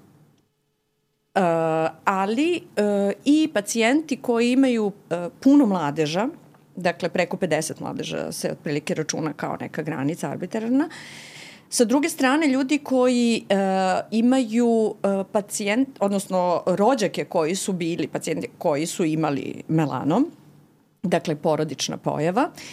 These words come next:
ili pacijenti koji imaju preko pet, ono što se naziva displastičnih nevoza, dakle nevoz,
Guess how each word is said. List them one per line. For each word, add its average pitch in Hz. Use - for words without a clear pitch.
ili 262
pacijenti 254
koji 269
imaju 294
preko 269
pet, 277
ono 247
što 233
se 226
naziva 233
displastičnih 190
nevoza, 190
dakle 190
nevoz, 208